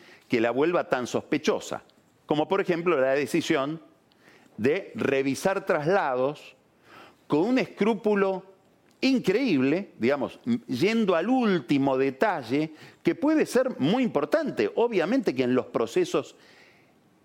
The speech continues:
el detalle es todo, el diablo se esconde en los detalles. Por ejemplo, en el caso de los jueces Bruglia y Bertuzzi.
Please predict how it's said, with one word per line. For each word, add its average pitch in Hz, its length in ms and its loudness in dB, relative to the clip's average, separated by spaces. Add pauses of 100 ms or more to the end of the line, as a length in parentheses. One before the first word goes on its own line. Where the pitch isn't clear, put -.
(240)
el 147 220 2
detalle 156 500 0
es - 120 -8
todo, 107 600 0 (320)
el 123 180 2
diablo 180 380 0
se 135 100 -4
esconde 185 400 -2
en 135 80 2
los 107 100 2
detalles. 113 680 -4 (1080)
Por 131 180 0
ejemplo, 175 420 -2
en 143 80 0
el 131 160 -2
caso 160 340 -2
de 131 80 2
los 117 140 0
jueces 147 300 -2
Bruglia 165 480 0
y 127 100 2
Bertuzzi. 107 720 -2